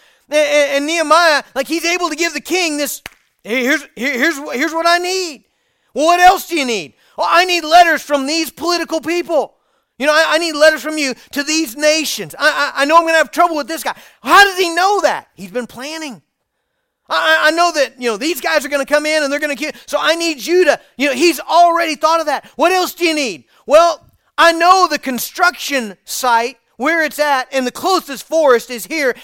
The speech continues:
And he knows the name of the guy who runs the place. It's Asaph. I need you to give me a letter to asap because that's where I'm gonna get my material. He's, he's planned the thing out.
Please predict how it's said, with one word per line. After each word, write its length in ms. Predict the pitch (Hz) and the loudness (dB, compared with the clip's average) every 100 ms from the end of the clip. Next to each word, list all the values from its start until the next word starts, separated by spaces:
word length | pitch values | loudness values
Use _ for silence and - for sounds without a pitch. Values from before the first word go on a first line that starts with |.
| - | -4
And 140 | 349 | 0
he 80 | 359 | 0
knows 460 | 320 359 415 415 320 | 4 4 6 4 2
the 100 | 330 | -2
name 440 | 302 349 392 381 | 0 2 2 2
of 80 | 302 | 0
the 100 | 277 | -2
guy 480 | 220 320 330 330 294 - | 2 2 4 0 -4 -8
who 240 | - 339 311 | 4 4 6
runs 320 | 349 339 226 | 4 2 0
the 80 | 240 | -4
place. 680 | 170 185 123 - - - _ _ _ | -2 -4 -4 -10 -18 -18 _ _ _
It's 160 | 190 208 | -12 -8
Asaph. 460 | 311 269 175 104 - _ _ _ _ _ _ _ _ _ _ _ _ _ _ _ - | -8 -8 -12 -14 -18 _ _ _ _ _ _ _ _ _ _ _ _ _ _ _ -2
I 80 | 269 | 0
need 260 | 311 311 | 0 -2
you 140 | 285 311 | 0 0
to 60 | |
give 200 | 240 311 | 0 -4
me 200 | 285 311 | -2 2
a 40 | 285 | 2
letter 300 | 269 302 277 | 4 2 2
to 80 | 254 | 0
asap 580 | 277 302 - 220 202 - - | 0 -2 -2 -4 -4 -6 -10
because 200 | 240 214 | -6 -2
that's 220 | 277 302 311 | 2 2 2
where 160 | 311 | 2
I'm 80 | 285 | 2
gonna 140 | 277 | 2
get 80 | 277 | 0
my 140 | 269 262 | -2 -4
material. 360 | 269 285 302 - _ _ | -4 -6 -8 -10 _ _
He's, 300 | 330 320 - | -2 -2 -4
he's 260 | 285 262 | -8 -8
planned 320 | - 277 320 247 | -8 -8 -8 -8
the 80 | |
thing 240 | 214 233 226 | -12 -14 -14
out. 400 | 247 185 _ | -18 -20 _